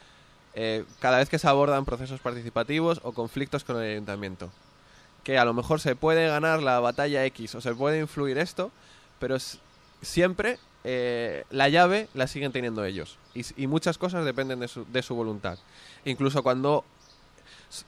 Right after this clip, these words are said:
sobre todo porque lo que depende totalmente de ellos casi siempre es la implementación. Es decir, incluso si un determinado plan se consigue en el, en el marco teórico, en el marco del dis-, del diseño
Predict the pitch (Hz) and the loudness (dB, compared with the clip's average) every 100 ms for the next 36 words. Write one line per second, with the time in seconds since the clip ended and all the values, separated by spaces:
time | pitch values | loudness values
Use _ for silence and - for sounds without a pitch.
0 | - - 135 127 160 180 196 - - 127 | -14 0 4 6 6 4 4 0 -2 -2
1 | - 117 110 110 - - 131 123 120 120 | 0 -2 -2 -4 -10 -4 0 2 2 2
2 | 165 175 165 160 160 160 151 165 190 175 | 2 2 2 2 0 -2 -2 0 -2 -4
3 | - - - 131 131 120 156 175 170 123 | -10 -18 -6 -6 -4 -2 -2 -2 0 0
4 | 113 110 107 104 180 175 98 - - - | 0 -2 -2 -2 2 2 0 -10 -20 -20
5 | - - - - - - - - - - | -20 -20 -20 -20 -20 -20 -20 -20 -20 -12
6 | 127 143 - 143 131 135 131 139 - 147 | -6 -4 -4 -4 -2 -2 0 -4 -2 -2
7 | 165 170 165 160 151 156 151 135 156 165 | 0 0 2 2 0 2 2 2 4 4
8 | 123 110 - - - - - - - - | 4 -2 -12 -20 -20 -20 -20 -20 -12 -4
9 | 123 123 123 165 160 127 113 113 113 117 | 0 0 0 2 2 2 0 -2 -2 0
10 | 113 113 - 113 117 139 156 143 147 131 | 0 -2 -2 -2 0 2 2 2 2 2
11 | 117 113 120 135 143 147 139 135 127 - | 0 0 2 0 0 -2 -2 -4 -8 -6
12 | 131 123 123 - 151 123 104 | -6 -4 -6 -2 -2 -2 -4